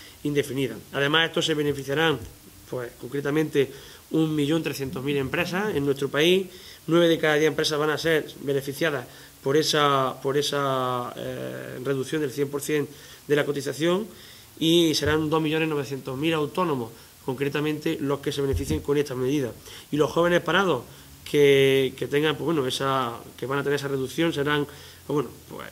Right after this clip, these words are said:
el noventa y nueve por ciento de las empresas españolas, eh, serán también las que tengan,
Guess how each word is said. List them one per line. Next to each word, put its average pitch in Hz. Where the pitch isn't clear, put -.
el 135
noventa 139
y 143
nueve 156
por 143
ciento 147
de 143
las 139
empresas 139
españolas, 160
eh, 151
serán 147
también 147
las 135
que 131
tengan, 143